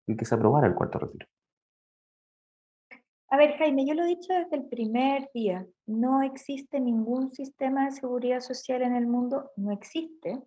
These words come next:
Speaker 2: que no se financie con recursos, no, no, no, no, no hay nomás, o sea, tú para poder hacerte cargo de contingencias que necesitan una prestación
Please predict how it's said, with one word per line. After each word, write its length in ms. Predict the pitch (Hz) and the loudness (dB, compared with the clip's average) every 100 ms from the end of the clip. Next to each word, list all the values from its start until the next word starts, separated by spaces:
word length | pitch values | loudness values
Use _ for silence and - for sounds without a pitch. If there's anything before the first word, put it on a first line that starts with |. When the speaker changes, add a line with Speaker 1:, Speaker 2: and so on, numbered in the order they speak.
| _ | _
Speaker 2:
que 80 | - | -2
no 120 | 226 | -2
se 160 | 226 240 | -2 -6
financie 500 | 240 214 226 226 240 | -4 -2 -2 -2 -2
con 160 | 226 | -2
recursos, 580 | 214 202 - 190 - 208 | -4 -4 -2 -4 -4 -2
no, 140 | 226 240 | 0 2
no, 400 | 247 262 254 254 | 2 4 4 2
no, 260 | 240 277 233 | 2 4 2
no, 220 | 302 330 | 0 -2
no 120 | 330 415 403 | 0 4 6
hay 160 | 262 | 6
nomás, 380 | 208 202 208 220 | 4 4 4 2
o 40 | |
sea, 240 | 262 277 269 - - - | 0 0 -2 -6 -14 -4
tú 100 | 302 | 2
para 300 | 330 320 320 | 4 4 4
poder 440 | 294 277 311 403 - - _ - | 4 6 4 2 -4 -20 _ -8
hacerte 480 | 247 - 311 - 294 | -6 -2 -2 -2 -2
cargo 340 | 320 320 311 | 0 0 0
de 120 | 311 | -2
contingencias 1080 | 311 262 - 233 226 - 269 214 - 180 175 _ _ _ _ | 0 -4 -2 -4 -4 0 0 0 -4 -8 -8 _ _ _ _
que 220 | - 254 - | 4 4 6
necesitan 640 | 247 240 247 240 330 277 | 2 2 0 0 -2 2
una 240 | 269 269 269 | 4 4 4
prestación 680 | 254 - 226 - 285 269 | 0 0 -6 -2 0 0